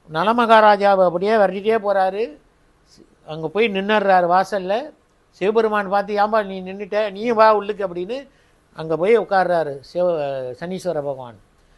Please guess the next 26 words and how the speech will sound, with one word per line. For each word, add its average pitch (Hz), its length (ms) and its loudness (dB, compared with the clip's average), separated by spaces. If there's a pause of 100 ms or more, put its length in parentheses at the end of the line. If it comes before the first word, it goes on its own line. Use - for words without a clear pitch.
(200)
அந்த 160 200 -8
மாதிரி 233 280 -2
சனீஸ்வர 247 560 2
பகவானுக்குன்னு 185 760 0
ஒரு 165 200 0
ரட்சை 170 320 -2
இருக்குங்க. 143 460 0
எப்படி 170 300 -2
கூட்டினாலும் 208 500 0
ஒன்பது 180 320 -6
எண்ணு 170 260 -10
வருங்க. 131 300 -18 (600)
"நீலாஞ்சன 262 580 4
சமாபாசம் 240 720 2
ரவிபுத்திரம் 220 640 0
யமாகிரஜம் 208 720 -2
சாயா 247 420 6
மார்த்தாண்ட 220 440 0
சம்பவம் 214 540 -2
தன்மனாமி-, 214 1000 -6
தம் 226 200 -4
நமாமி 214 460 -8
சனீஸ்வரம்." 185 560 -18 (760)
இதுதான் 196 400 0
அவரோட 180 260 2
மந்திரம். 185 540 -2